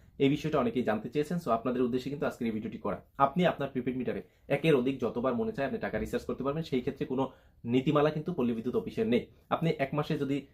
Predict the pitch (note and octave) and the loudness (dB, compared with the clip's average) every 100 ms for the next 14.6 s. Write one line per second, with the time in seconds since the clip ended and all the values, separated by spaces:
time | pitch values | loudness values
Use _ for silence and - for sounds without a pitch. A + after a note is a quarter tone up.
0 | - C3 A#2+ A#2+ A2+ A#2+ A2+ A2+ A2+ A2+ | -2 0 4 2 2 0 0 -2 -2 -4
1 | - G#2 A2+ A2 A2 G#2+ A2+ A#2 A#2+ B2+ | -2 -2 0 0 -2 0 -2 0 0 2
2 | D#3 C3 B2+ - C3 B2+ C#3 D3+ C3+ A#2 | 2 0 -2 -4 -6 -2 -2 -2 -6 -4
3 | A3+ - G2 A2 A#2+ G3 - A#2 C3+ E3+ | -4 -4 -6 2 4 4 2 -2 0 0
4 | B2 A#2+ - B2+ C3 A2+ G#2+ B2 E3 - | 0 -2 -2 2 2 2 -4 -2 -4 -4
5 | - - A#2 A#2+ A#2+ - D3+ A#2 B2 - | -20 -14 -4 0 0 0 -2 -2 -4 -2
6 | C3+ C#3 B2+ G#2+ C#3+ - - - A#2+ C3 | -2 0 0 -2 -2 -4 -10 -2 2 2
7 | B2 C3 - C#3 E3 B2+ B2 G#2+ G#2+ D3 | 2 -2 0 -2 0 0 0 0 0 0
8 | D#3 - - C#3 C#3 - C#3+ B2+ B2 C3+ | 0 -8 -4 -2 -2 2 2 4 2 0
9 | B2 A#2 A#2+ G#2+ G#2+ C#3 F3+ - - D#3 | 2 2 0 -2 -2 -2 -4 -6 -6 0
10 | D3+ D#3 F3 G3+ - D3 C3+ E3 - C#3 | 4 4 4 0 2 0 2 2 0 -2
11 | A#2+ B2+ B2 A#2+ B2 - B2 A#2+ A2 - | 0 0 0 0 0 0 0 2 0 0
12 | G#2+ G#2+ - D#3+ F3+ C3 C3+ E3+ D3+ C3+ | -2 -4 0 2 4 4 2 2 4 4
13 | - A#2 A2+ D3+ A#2+ A#2+ A#2 A#2 A#2 A#2 | 4 -2 -2 -2 -6 -6 -6 -4 -2 -2
14 | - A#2+ A#2 A2 C3+ C#3 | 0 0 2 0 0 -2